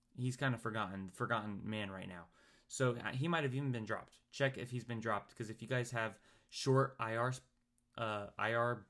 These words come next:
bench space, like, only four spots, and that person's had a lot of injuries,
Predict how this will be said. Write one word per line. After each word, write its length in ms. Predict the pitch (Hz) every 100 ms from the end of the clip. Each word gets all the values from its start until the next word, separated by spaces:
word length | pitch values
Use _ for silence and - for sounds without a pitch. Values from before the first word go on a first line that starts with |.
| -
bench 260 | 117 120
space, 280 | - 131 131
like, 160 | 101 - -
only 220 | 117 113
four 240 | 107 107 113
spots, 380 | - 117 117 -
and 80 |
that 100 | 104
person's 260 | - 110 110
had 140 | 113
a 40 | 110
lot 160 | 107
of 60 | 107
injuries, 380 | 110 110 120